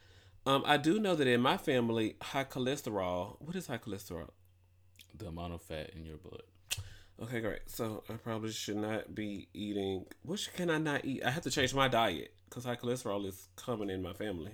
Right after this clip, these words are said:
Speaker 1: Oh my gosh. I don't even know what foods have high fats.
Speaker 2: Fried chicken.
Speaker 1: <laughs> Are you doing that as a joke or are you being serious?
Speaker 2: Serious.
Speaker 1: Fried chicken has high cholesterol in it.
Speaker 2: Yes.
Speaker 1: Okay, well, that's my favorite food. So how am I supposed to <laughs>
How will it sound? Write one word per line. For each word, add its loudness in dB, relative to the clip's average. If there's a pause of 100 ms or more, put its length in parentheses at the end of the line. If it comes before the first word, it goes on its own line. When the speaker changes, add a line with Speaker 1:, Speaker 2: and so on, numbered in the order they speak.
(120)
Speaker 1:
Oh -12
my -14
gosh. -14 (1040)
I -4
don't -2
even 0
know 6
what 2
foods 0
have -4 (320)
high -6
fats. -8 (420)
Speaker 2:
Fried -4
chicken. -12 (2250)
Speaker 1:
<laughs> 8 (540)
Are 8
you 8
doing 8
that 10
as 6
a 2
joke 0
or 0
are 2
you 0
being -2
serious? -6
Speaker 2:
Serious. 4 (100)
Speaker 1:
Fried 6
chicken 0
has 0
high -2
cholesterol -8
in -12 (100)
it. -18
Speaker 2:
Yes. 10 (200)
Speaker 1:
Okay, 6
well, 4
that's 6
my 10
favorite 6
food. 2
So -2
how 0
am 2
I -2
supposed 4
to -2
<laughs> 0